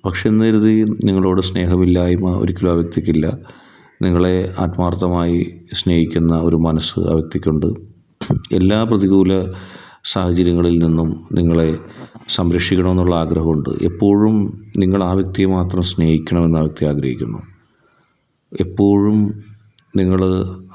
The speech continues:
ആ വ്യക്തിയിൽ നിന്നല്ലാതെ ഒരു സഹായം പോലും വാങ്ങിക്കാൻ പാടില്ല എന്ന് ആ വ്യക്തി ആഗ്രഹിക്കുന്നുണ്ട്. എപ്പോഴും ആ വ്യക്തിയോടല്ലാതെ നിങ്ങൾ സൗഹൃദം സ്ഥാപിക്കുന്നത് ആ വ്യക്തിക്ക് ഇഷ്ടമില്ല. അത് ദേഷ്യം കൊണ്ടല്ല, യഥാർത്ഥത്തിൽ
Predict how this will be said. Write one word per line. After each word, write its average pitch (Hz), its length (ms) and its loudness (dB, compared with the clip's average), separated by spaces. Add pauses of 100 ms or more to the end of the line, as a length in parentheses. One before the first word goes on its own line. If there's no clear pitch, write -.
(680)
ആ 92 100 -2
വ്യക്തിയിൽ 98 640 0
നിന്നല്ലാതെ 87 580 2
ഒരു 85 160 2
സഹായം 85 520 0
പോലും 82 300 2 (640)
വാങ്ങിക്കാൻ 85 580 -2
പാടില്ല 82 400 0 (120)
എന്ന് 85 240 0
ആ 82 40 2
വ്യക്തി 80 260 -2
ആഗ്രഹിക്കുന്നുണ്ട്. 71 680 -4 (640)
എപ്പോഴും 95 440 2
ആ 92 80 0
വ്യക്തിയോടല്ലാതെ 92 1120 2 (640)
നിങ്ങൾ 85 260 2
സൗഹൃദം 82 480 0
സ്ഥാപിക്കുന്നത് 82 540 0
ആ 78 40 0
വ്യക്തിക്ക് 78 300 -4
ഇഷ്ടമില്ല. 73 420 -4 (640)
അത് 87 220 2 (720)
ദേഷ്യം 82 400 2
കൊണ്ടല്ല, 95 360 0 (200)
യഥാർത്ഥത്തിൽ 87 600 -2